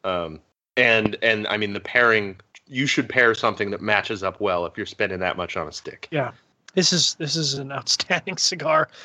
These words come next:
Speaker 1: It really
Speaker 2: This is a hu-,
Speaker 1: is.
Speaker 2: this is absolutely a hundred point cigar. There's no question in my mind that anyone with a palate who, uh, isn't a yak who smokes a cigar would happily pay the asking price for this. Um,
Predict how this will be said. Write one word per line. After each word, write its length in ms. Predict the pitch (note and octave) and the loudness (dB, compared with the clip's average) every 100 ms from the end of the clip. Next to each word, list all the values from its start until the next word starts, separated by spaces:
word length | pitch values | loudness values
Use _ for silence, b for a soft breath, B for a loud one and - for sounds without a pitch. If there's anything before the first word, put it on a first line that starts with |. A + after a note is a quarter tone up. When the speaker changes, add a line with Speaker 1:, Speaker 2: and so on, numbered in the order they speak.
| B2+ | -2
Speaker 1:
It 60 | |
really 140 | B2 A2+ | 2 4
Speaker 2:
This 120 | G#2+ | 4
is 140 | - | 4
a 60 | A3+ | 4
hu-, 80 | A3+ | 2
Speaker 1:
is. 80 | - | 0
Speaker 2:
this 200 | A3 G#3 | -4 -2
is 120 | F#3+ | 2
absolutely 400 | F#3+ E3 F3+ D#3+ | 2 0 -2 -4
a 20 | |
hundred 200 | D#3 D3+ | -4 -6
point 200 | - D3 | -8 -10
cigar. 260 | - B2+ B2 | -10 -10 -8
There's 140 | C#3 | -2
no 140 | E3+ | 0
question 360 | E3 E3+ D#3+ E3 | 4 4 4 2
in 60 | D3+ | 0
my 120 | C#3+ | 0
mind 360 | C#3+ C#3 C#3 - B B B | 0 0 -2 -8 B B B
that 280 | - C#3 C3 - | -2 0 0 2
anyone 400 | E3 D#3 D3+ D3 | 4 6 4 2
with 140 | C#3 | -2
a 40 | |
palate 440 | C#3+ - D3 D3+ C#3+ _ - | 0 4 6 6 2 _ -12
who, 280 | D3 C#3 C#3 - | -6 -6 -6 -6
uh, 160 | C3+ C3+ | -4 -2
isn't 340 | E3 D3 D3 - | 0 0 0 -2
a 40 | D3 | 0
yak 540 | C#3+ C#3 C#3 - - - B B B | 2 2 2 0 -6 -10 B B B
who 140 | F3 G3 | 0 2
smokes 380 | - F3 - | 6 6 6
a 60 | D3+ | 2
cigar 560 | - D#3 C#3 C3+ C#3 - B B B - | 4 4 4 6 4 0 B B B -2
would 220 | C#3+ C3 | 0 0
happily 580 | - - D#3 - D3+ C#3 | -2 2 2 4 2 2
pay 240 | D#3 C#3+ | -2 -2
the 140 | C#3 | 0
asking 340 | C3 C#3 - C3+ | 0 -2 -2 -4
price 260 | C#3 C3+ | -4 -4
for 120 | - C3 | -4 -4
this. 400 | C3+ B2 - - - | -2 -2 -2 -4 -4
Um, 420 | C3 B2 B2 B2+ | -2 -2 -6 -10